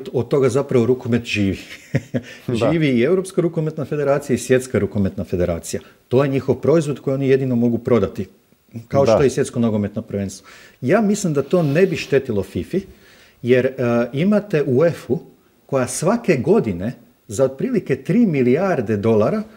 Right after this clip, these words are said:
Speaker 1: prodaje svoj glavni proizvod,
Speaker 2: Ligu prvaka.
Speaker 1: Ligu prvaka.
Speaker 2: Da, da.
Speaker 1: I, a svake godine je nanovo. O, pored toga uefa prodaje još i svjet-, o, Europsko nogometno prvenstvo. Ali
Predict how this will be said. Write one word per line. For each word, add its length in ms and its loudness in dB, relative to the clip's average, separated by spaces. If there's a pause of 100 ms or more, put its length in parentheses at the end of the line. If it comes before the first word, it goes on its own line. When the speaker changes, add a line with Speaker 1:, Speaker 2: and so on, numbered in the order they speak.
(220)
Speaker 1:
prodaje 680 0
svoj 420 0
glavni 300 0
proizvod, 560 -2
Speaker 2:
Ligu 280 0
prvaka. 260 2
Speaker 1:
Ligu 140 4
prvaka. 440 0
Speaker 2:
Da, 200 0
da. 200 -4 (760)
Speaker 1:
I, 120 -8
a 120 0
svake 360 0
godine 380 0
je 80 -2
nanovo. 340 0 (1000)
O, 680 0 (480)
pored 340 0
toga 260 2
uefa 460 0
prodaje 380 0
još 260 0
i 140 0
svjet-, 300 -4
o, 220 4
Europsko 420 4
nogometno 400 0
prvenstvo. 480 -8 (340)
Ali 120 2